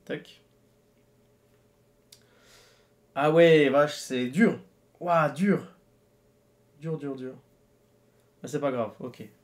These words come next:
Ensuite, on a deux, euh, commandants. Un ingénieur ici et un, euh, sécurité. Alors, qu'est-ce qu'on peut faire avec tout ça ? Euh,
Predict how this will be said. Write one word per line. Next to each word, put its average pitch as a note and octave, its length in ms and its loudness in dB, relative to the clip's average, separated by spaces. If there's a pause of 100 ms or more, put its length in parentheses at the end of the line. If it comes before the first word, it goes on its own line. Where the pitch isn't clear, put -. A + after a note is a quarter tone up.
(720)
Ensuite, G#3 680 -4
on D#3+ 180 2
a C#3 180 2
deux, G3 400 2
euh, C#3 440 2
commandants. D#3 640 -2 (800)
Un F3 140 4
ingénieur C#3 460 -2
ici D#3+ 420 -12
et C#3 200 -6
un, D#3+ 180 0 (280)
euh, A#2 500 -8 (480)
sécurité. - 580 -4 (520)
Alors, - 260 -6 (1120)
qu'est-ce G3+ 220 -2
qu'on E3+ 120 -6
peut D#3+ 120 -2
faire E3 140 0
avec D#3 140 2
tout - 100 -16
ça ? F3 400 -4 (1800)
Euh, - 480 -12